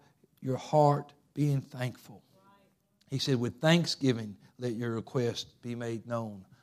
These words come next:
unto God." I'm thankful for what I've got, God. And you see where I'm at today and what I need. That's why I go down a list. You've heard me say it from here. That's why I get us to stand and,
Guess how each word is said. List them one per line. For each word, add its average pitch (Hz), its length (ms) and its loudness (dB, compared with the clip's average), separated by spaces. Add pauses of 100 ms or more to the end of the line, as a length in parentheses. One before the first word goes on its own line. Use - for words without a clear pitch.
(120)
unto 117 280 -16
God." 101 320 -18 (2500)
I'm 123 140 -8
thankful 143 480 -10
for - 160 -18
what 135 140 -4
I've 127 160 -10
got, 139 280 -16
God. 143 300 -16 (1040)
And 127 80 -6
you 135 60 2
see 139 280 -2
where 131 140 -4
I'm 131 180 -2
at 127 160 -8
today 131 280 2
and 123 140 -2
what 135 100 -2
I 127 140 -2
need. 117 420 -10 (640)
That's 143 220 -2
why 143 160 4
I 143 40 6
go 147 180 8
down 143 180 6
a 131 80 0
list. 139 540 2 (280)
You've 139 160 -6
heard 135 200 0
me 139 80 -2
say 143 220 0
it 135 60 2
from 127 120 -10
here. 135 200 2
That's 127 220 2
why 170 120 -4
I 131 200 0
get 135 160 -2
us 127 140 -6
to - 80 -12
stand 135 440 -6
and, 117 120 -6